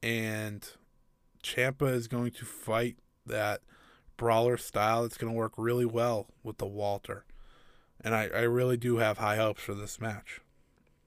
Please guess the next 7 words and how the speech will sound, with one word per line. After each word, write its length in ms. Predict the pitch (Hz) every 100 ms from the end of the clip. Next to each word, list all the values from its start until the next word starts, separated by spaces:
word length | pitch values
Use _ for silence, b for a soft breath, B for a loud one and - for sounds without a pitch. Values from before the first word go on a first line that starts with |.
| _ _ _ _ - _ _ _ _ _ _ _ _ _ _ _ _ _ _ _ _ _ _ _ _ _ _ _ _ _ - _
I 80 | 113
predicted 540 | - 135 165 - 123
that 180 | 107 95
right, 260 | 117 104 -
by 120 | 110
the 160 | -
way. 240 | - -